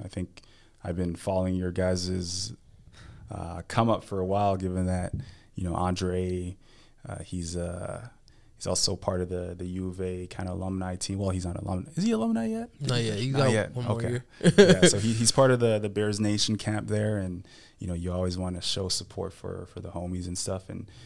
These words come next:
Speaker 1: like you said, working with you and the, the club scene back in the days, uh, you know, when, when we were young bucks,
Speaker 2: <laughs>
Speaker 1: it's, uh, it's, it's neat how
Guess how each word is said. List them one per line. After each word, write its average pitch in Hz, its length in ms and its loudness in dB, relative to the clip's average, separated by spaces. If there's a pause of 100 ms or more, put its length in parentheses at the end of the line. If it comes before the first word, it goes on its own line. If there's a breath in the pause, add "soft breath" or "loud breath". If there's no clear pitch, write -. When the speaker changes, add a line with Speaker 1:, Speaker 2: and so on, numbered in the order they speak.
(200 loud breath)
Speaker 1:
like 92 100 -6
you - 60 -8
said, 90 180 0
working 92 340 -2
with 101 200 -10
you 110 260 2
and 98 140 0
the, 90 240 -4
the - 80 -10
club 104 280 -4
scene 104 280 4
back 98 260 0
in 104 60 -4
the 95 80 -4
days, 98 580 -2 (460 loud breath)
uh, 90 260 -10
you 90 120 -6
know, 85 100 -8
when, 87 340 -10
when 90 160 -8
we 87 80 -8
were 87 80 -8
young 92 300 -2
bucks, 95 520 0 (120)
Speaker 2:
<laughs> - 160 -6
Speaker 1:
it's, 190 500 6
uh, 87 480 -2
it's, - 220 -2
it's - 160 -4
neat 123 320 6
how 98 500 -2